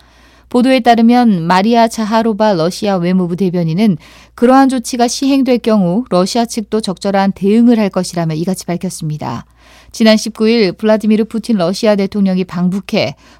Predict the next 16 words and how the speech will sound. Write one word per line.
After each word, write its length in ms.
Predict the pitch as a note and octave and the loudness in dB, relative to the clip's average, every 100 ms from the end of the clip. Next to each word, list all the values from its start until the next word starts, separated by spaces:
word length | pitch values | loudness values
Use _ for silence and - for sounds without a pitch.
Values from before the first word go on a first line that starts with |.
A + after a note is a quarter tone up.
| _ | _
포괄적인 800 | - C#4+ C#4+ C4+ A#3 G#3+ B3 C4 | -4 0 0 0 0 0 2 0
전략적 680 | F#3 F#3 G3+ G3 - F#3+ - | 0 -2 -2 -2 -4 -6 -4
동반자 600 | G#3 A3 A#3 A3 G#3+ G#3 | 0 2 4 2 0 -2
관계 340 | G3 F#3 F#3+ | 0 -2 -2
조약을 420 | F#3+ F#3 F3 A3 | -4 -6 -4 -4
체결하자 840 | A#3 - C#4 C4+ A3+ G3 D#3 G2+ - - - - | -6 -10 -6 -4 -2 0 0 -2 -8 -20 -16 -2
미국은 640 | F#3+ A3+ A3+ B3 C#4 G3+ | 2 2 0 0 0 0
인도 320 | - G#3 A#3 B3+ | 2 4 4 0
태평양 560 | - C#4 D4 C4 B3 | -8 -4 0 2 2
지역 240 | A3+ A3+ A3 | 2 -2 -2
군사 380 | A3 A3 A3+ | 0 0 0
대응 320 | G#3+ G3 G#3 A3+ | 0 0 0 0
태세 340 | C4+ C#4 B3+ | -2 -4 -4
강화를 440 | B3+ F#3+ E3+ F3+ | -4 -4 -4 -4
시사하는 580 | A#3 B3+ A#3+ A3+ G3+ F#3 | -4 -4 0 2 2 2
등 200 | G3 D#3+ | 0 -4